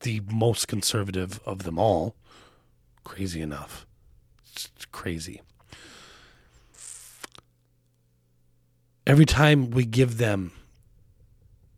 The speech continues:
our ears, we just promote furthering that agenda, the agenda of the elites.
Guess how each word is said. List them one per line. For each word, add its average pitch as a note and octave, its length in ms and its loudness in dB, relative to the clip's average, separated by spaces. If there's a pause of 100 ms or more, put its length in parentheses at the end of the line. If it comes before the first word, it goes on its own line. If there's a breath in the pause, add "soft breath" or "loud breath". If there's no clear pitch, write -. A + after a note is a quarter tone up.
(1300)
our B2+ 220 6
ears, C#3+ 540 2 (2500 soft breath)
we C#3 180 10
just - 640 4
promote A#2+ 680 4 (920)
furthering F2 720 6 (1300)
that A#2+ 260 4
agenda, G#2 460 0 (640)
the B2+ 140 2
agenda B2 520 2
of G#2 140 -6
the G#2+ 80 -4
elites. - 580 -8